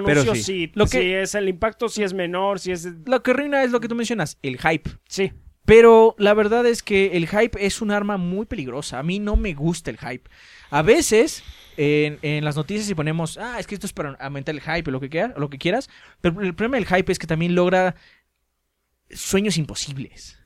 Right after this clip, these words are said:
Speaker 2: Sí.
Speaker 1: Pone,
Speaker 3: Así.
Speaker 1: sienta las expectativas muy en alto.
Speaker 3: Porque el hype también
Speaker 1: Mm.
Speaker 3: tiene, o sea, tiene que ver con lo que muestra el tráiler, que n-, ningún tráiler que tenga cámara movida más allá de donde que la ves atrás, si es
Speaker 2: Mm.
Speaker 3: tercera persona y demás,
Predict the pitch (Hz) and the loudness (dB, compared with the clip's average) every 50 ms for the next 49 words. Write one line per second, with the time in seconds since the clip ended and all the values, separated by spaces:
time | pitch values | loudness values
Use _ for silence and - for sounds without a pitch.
0 | _ - - - 110 113 - _ _ _ _ _ _ _ _ _ _ _ _ _ | _ -18 -14 -14 -14 -14 -14 _ _ _ _ _ _ _ _ _ _ _ _ _
1 | _ - 180 185 190 202 208 196 147 - - 208 208 196 220 214 208 190 156 170 | _ -4 -2 0 0 0 -2 -4 -4 -4 -2 -4 -2 0 0 0 0 0 -4 -6
2 | 156 - - 175 - - 170 151 143 170 175 170 156 156 170 175 190 214 247 247 | -12 -8 -8 -8 -8 -8 -12 -10 -8 -6 -6 -6 -6 -6 -6 -4 -2 -2 -2 -4
3 | 226 208 202 196 190 170 160 - - _ - _ _ _ _ _ _ _ _ _ | -4 -6 -4 -6 -6 -6 -10 -18 -20 _ -20 _ _ _ _ _ _ _ _ _
4 | _ _ _ _ _ _ _ _ - - - 156 143 143 151 147 127 175 190 190 | _ _ _ _ _ _ _ _ -16 -6 -4 -2 0 0 0 0 2 2 0 0
5 | - 185 175 175 170 185 190 185 180 175 165 147 165 165 170 202 208 190 185 170 | 0 -2 -2 -2 0 -2 -2 -2 -2 -2 -2 -2 -2 -2 -2 -4 -4 -2 0 -2
6 | 185 170 185 175 156 143 - 123 131 151 175 196 - - 220 220 214 180 - 202 | 0 0 0 0 0 0 -2 -4 -2 -2 -2 -2 -2 -2 -2 -2 -2 0 0 -2
7 | 196 220 240 294 349 _ _ _ _ - _ _ _ - 127 123 123 123 _ _ | 0 0 0 -2 -4 _ _ _ _ -20 _ _ _ -8 -6 -6 -6 -6 _ _
8 | - 151 151 _ _ _ _ _ - 160 143 156 160 240 262 220 254 262 254 254 | -14 -14 -14 _ _ _ _ _ -8 -6 -4 -2 -2 -2 2 2 2 2 2 2
9 | 202 196 180 196 202 226 233 226 - - 208 208 214 226 226 220 226 220 220 220 | 0 0 0 0 2 2 0 0 2 4 4 4 4 4 4 4 4 4 2 2
10 | 196 170 156 147 147 165 170 170 202 214 226 208 175 175 - 185 185 185 185 170 | 2 0 0 0 0 0 0 2 2 2 2 0 -2 -4 -2 -2 -2 0 0 -2
11 | 151 135 - - 120 120 123 143 - - 170 - - - 170 208 - - 147 143 | -4 -6 -8 -8 -6 -4 -4 -4 -4 -4 -6 -6 -6 -6 -6 -6 -6 -6 -8 -6
12 | 131 135 120 - - - 139 - 151 143 139 139 139 151 151 147 131 131 170 240 | -4 -4 -4 -6 -10 -12 -10 -4 -4 -4 -4 -4 -6 -4 -6 -6 -6 -4 -6 -6
13 | - | -6